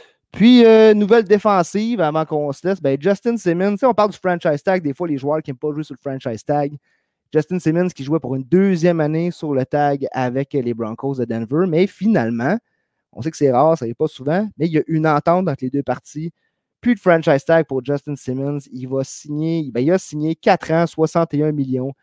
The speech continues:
avec les Broncos de Denver. Il devient le safety le mieux payé de la N F L.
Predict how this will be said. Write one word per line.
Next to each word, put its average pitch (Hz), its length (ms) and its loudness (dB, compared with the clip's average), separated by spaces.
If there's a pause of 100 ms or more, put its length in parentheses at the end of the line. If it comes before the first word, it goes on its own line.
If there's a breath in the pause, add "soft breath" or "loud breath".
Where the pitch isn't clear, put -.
(280)
avec 151 260 0
les 139 80 2
Broncos 131 440 0
de 123 80 0
Denver. 110 460 0
Il 131 140 -6
devient 135 480 0
le 113 160 -4
safety 123 400 -4
le 185 380 4
mieux 202 260 2
payé 175 440 0
de 156 80 -6
la 160 200 4
N 180 300 0
F - 140 -8
L. 147 240 2